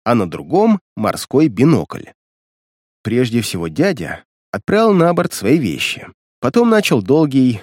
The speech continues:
но спокойный разговор с экипажем катера. Моряки на катере были очень возбуждены, и это могло продолжаться бесконечно.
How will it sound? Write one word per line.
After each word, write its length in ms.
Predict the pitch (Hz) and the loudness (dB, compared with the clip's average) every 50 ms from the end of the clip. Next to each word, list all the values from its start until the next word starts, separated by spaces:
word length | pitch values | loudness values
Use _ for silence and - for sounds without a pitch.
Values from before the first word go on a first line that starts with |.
| - - | -8 -4
но 140 | 95 110 | -2 -2
спокойный 500 | 120 - 127 113 - 202 214 214 208 196 | -2 -2 -4 -2 2 2 2 4 4 2
разговор 400 | 165 117 92 - 80 101 135 156 | 2 0 -2 -4 -2 0 0 0
с 120 | 151 - - - | 0 -4 -2 -2
экипажем 600 | 147 135 - - - - 98 120 120 139 135 131 | -2 -2 -2 -4 -4 -2 -2 0 0 0 -2 -2
катера. 580 | - - 113 98 - - 80 73 65 - - - _ _ _ _ _ _ _ _ _ _ - | -2 -4 -4 -4 -4 -6 -10 -12 -14 -14 -18 -20 _ _ _ _ _ _ _ _ _ _ -4
Моряки 380 | 92 110 117 123 117 - 127 | 0 0 0 0 0 0 -2
на 120 | 101 80 - | -2 -2 -4
катере 580 | - - - 220 - - - 85 78 65 - _ | -4 -2 -2 -2 -2 -4 -8 -10 -10 -12 -14 _
были 300 | - 98 165 190 190 - - | -4 -2 0 0 0 0 0
очень 300 | 151 170 165 - 147 135 | 0 -2 0 0 0 0
возбуждены, 760 | 151 143 127 156 156 139 156 208 214 196 123 82 64 - - _ _ _ _ _ _ _ _ - | 0 0 0 0 -2 0 0 0 2 2 0 0 -2 -8 -16 _ _ _ _ _ _ _ _ -8
и 100 | 71 85 | -4 -2
это 180 | 101 - - 202 | -2 0 2 2
могло 260 | 196 196 202 202 196 | 2 2 2 0 0
продолжаться 560 | - - - 107 98 - - 151 165 - - | 0 0 0 0 0 0 0 0 0 0 -2
бесконечно. 800 | 101 110 117 - - 156 143 104 80 - - - - - - - | -2 -2 -2 -2 0 0 0 0 -2 -4 -6 -8 -10 -14 -16 -16